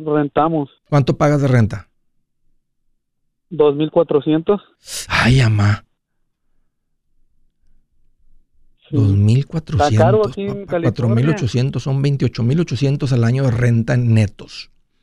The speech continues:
Speaker 2: ¿A qué te dedicas?
Speaker 1: Yo trabajo, tengo dos trabajos.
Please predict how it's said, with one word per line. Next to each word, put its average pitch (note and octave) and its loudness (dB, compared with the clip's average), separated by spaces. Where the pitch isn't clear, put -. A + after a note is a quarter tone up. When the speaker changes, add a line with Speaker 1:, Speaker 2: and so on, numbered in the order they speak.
Speaker 2:
¿A B2 -2
qué C3 0
te D#3+ 0
dedicas? C#3+ 0
Speaker 1:
Yo F3 -4
trabajo, F3+ -4
tengo F3+ -8
dos F3+ -8
trabajos. F3 -6